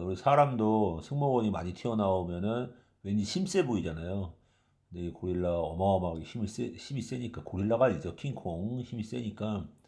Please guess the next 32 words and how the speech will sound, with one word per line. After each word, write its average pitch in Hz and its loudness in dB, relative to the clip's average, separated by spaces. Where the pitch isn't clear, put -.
그 92 -8
힘을 131 4
느끼게 101 0
해주려고 101 0
하면은 95 -2
이 - -18
승모근을 135 2
강렬하게 90 0
그려줘야 80 -6
됩니다. 76 -12
네, 73 -14
머-, 78 -6
머리 85 -4
같은 85 -8
거 110 2
좀 85 -6
다듬어 82 -12
주고요. 95 -8
어, 78 -14
거의 95 -2
다 98 0
그림을 107 -2
다 95 -2
그렸는데, 95 -2
아무래도 104 2
털 185 2
같은 185 6
거 107 6
표현을 120 0
해야 120 2
되는데, 95 0
붓펜으로 95 0